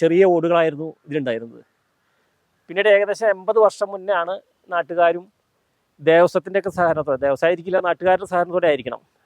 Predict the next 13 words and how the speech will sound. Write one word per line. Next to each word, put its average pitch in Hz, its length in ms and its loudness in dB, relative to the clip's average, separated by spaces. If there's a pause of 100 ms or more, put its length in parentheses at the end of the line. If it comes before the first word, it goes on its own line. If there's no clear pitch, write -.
(220)
അന്നത്തെ 151 320 -4
കാലത്ത് 160 320 0 (560)
മംഗലാപുരം 180 540 4 (100)
ഓടായിട്ടുള്ള 170 460 0
ഈ - 80 0
ഒറ്റപ്പാത്തിയായിട്ട് 165 720 -2
റോഡിൽ 147 220 -2 (260)
ഈ 147 40 -4 (600)
ഓടിലേക്ക് 139 540 2 (360)
ക്ഷേത്രം, 151 340 -2 (380)
അതിൻ്റെ 147 260 2
മേൽക്കൂര 143 380 0 (300)
പുനർനിർമ്മിക്കുന്നത്. 151 720 -2